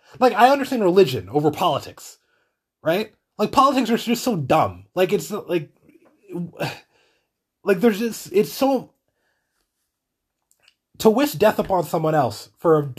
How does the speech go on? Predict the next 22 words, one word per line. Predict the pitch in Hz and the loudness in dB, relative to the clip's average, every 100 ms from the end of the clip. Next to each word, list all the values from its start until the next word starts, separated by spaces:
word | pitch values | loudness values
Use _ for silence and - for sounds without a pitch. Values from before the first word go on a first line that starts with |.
| - | -18
political | - 180 165 175 165 135 | -4 0 0 0 -2 -4
belief | 107 127 120 | -4 -6 -6
that's | 113 104 | -6 -8
different | 104 98 110 - | -12 -14 -16 -16
is | - | -16
crazy. | - - 110 101 - _ _ _ _ _ - | -10 -6 -6 -8 -16 _ _ _ _ _ 0
That | 240 | 2
is | 269 | 4
just, | 220 196 | 2 2
like, | 175 151 - | 0 -2 -2
actually | 156 - - 147 131 | -2 -2 -6 -4 -4
insane, | 101 92 - - _ _ _ _ _ - | -6 -12 -18 -20 _ _ _ _ _ -10
right? | 135 180 - _ _ | -6 -6 -8 _ _
If | 196 | 2
it's | 269 302 | 4 2
a | - | -4
social | - - 294 196 | 0 2 4 0
belief, | 131 107 101 110 - _ | -2 -4 -8 -12 -20 _
like | 113 107 | -10 -8
a, | 104 110 92 | -8 -8 -10
like | 107 98 | -10 -10
a, | 95 87 | -10 -12